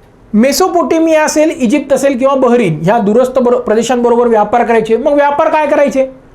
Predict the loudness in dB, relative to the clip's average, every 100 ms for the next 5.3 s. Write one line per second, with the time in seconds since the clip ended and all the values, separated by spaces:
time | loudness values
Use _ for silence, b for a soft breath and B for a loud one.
0 | -20 -8 -4 0 0 0 0 2 2 0
1 | 0 -2 0 0 -2 -6 -20 -20 -20 -2
2 | 0 0 -2 -10 -20 -8 0 2 2 2
3 | 0 0 2 2 0 -6 -18 -20 -20 -4
4 | -2 2 2 0 -6 -8 -4 -2 0 0
5 | 2 0